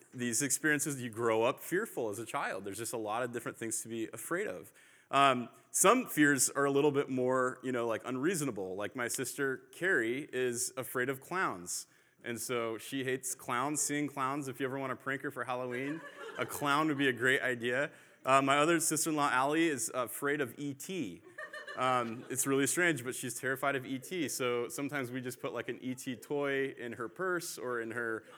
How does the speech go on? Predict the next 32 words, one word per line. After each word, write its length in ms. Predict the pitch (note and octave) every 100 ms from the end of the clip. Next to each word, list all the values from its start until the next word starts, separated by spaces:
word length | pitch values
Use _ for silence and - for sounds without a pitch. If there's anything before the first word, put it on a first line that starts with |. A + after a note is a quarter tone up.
| -
house 240 | - D3+ C#3+
somewhere 460 | - D3 C#3 C#3
that 120 | B2+ -
she 140 | C3
can 140 | A#2+
find 300 | A2 C3 C3
it. 220 | C3 C3 - - - - -
Um, 400 | C3+ C3 A#2 A2+
other 220 | - F3 G3
people 240 | G3+ F3+
have 160 | F3+ D3+
different 340 | E3 F3+ C3+
fears, 600 | - D#3 D#3 D#3+ D#3 - -
uh, 180 | C3+ B2+
like, 380 | B2+ A#2+ -
the, 400 | C3 B2 A#2+ A#2 -
you 120 | C3+
know, 280 | A#2+ A2+ A2+ - - - - -
unreasonable, 420 | C3+ C#3+ B2+ C#3+
like 140 | D#3 -
snakes 640 | - D#3+ E3 E3 D#3+ -
or 80 | B2
spiders 840 | - - E3 D#3 D#3 D#3 D3 C3
or 80 | A#2+
birds. 640 | G2+ E3+ E3+ E3 E3 C#3+
Some 220 | - D3+
of 100 | D3+
us 260 | D3 D3 -
are 100 | C#3
afraid 260 | B2 D3 C3
of 120 | A2+
birds. 640 | D3 D3 C#3+ B2+ B2+ -